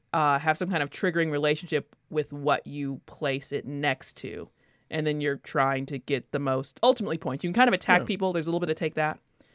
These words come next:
Speaker 1: Um, I thought you didn't like it.
Speaker 2: Yeah, I think I'm gonna go, like,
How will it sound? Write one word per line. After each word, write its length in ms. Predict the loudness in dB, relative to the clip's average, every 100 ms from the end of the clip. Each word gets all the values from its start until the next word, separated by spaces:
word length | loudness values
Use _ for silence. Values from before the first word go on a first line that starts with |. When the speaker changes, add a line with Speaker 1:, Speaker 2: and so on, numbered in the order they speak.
| _ _ -2
Speaker 1:
Um, 500 | 4 6 6 2 -4 -12 _ -2
I 100 | 2
thought 160 | 2 2
you 120 | 0
didn't 280 | -2 -2 -4
like 220 | -10 -10
it. 120 | -4 6
Speaker 2:
Yeah, 120 | 8
I 100 | 10
think 220 | 10 6
I'm 80 | 6
gonna 120 | 6
go, 480 | 8 8 10 8 4 -4 -12 -12 2
like, 240 | 2 2